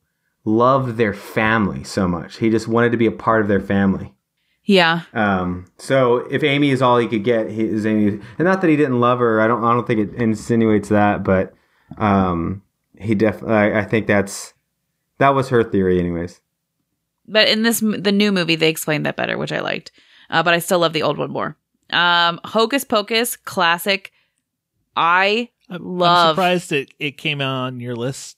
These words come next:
Speaker 3: like, later.
Speaker 2: It's one of my fav-, I know. It's one of my favorites. I've dressed up as them for Halloween, <laughs> the Sanderson sisters.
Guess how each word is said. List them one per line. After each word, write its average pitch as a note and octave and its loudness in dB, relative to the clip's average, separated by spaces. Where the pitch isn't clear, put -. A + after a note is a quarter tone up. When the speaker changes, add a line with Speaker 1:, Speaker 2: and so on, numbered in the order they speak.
Speaker 3:
like, A2 -10
later. G3 -4
Speaker 2:
It's A3+ -4
one A3 2
of A#3 0
my A#3 2
fav-, A3+ -2
I E3+ 0
know. D3+ -2
It's F#3+ 0
one B3 4
of B3 2
my A3 4
favorites. F#3 0
I've E3+ -2
dressed F#3 0
up F3+ -2
as F#3 -6
them E3 0
for E3+ -2
Halloween, D#3 0
<laughs> - -16
the F3+ 0
Sanderson D#3+ -2
sisters. F#3 -4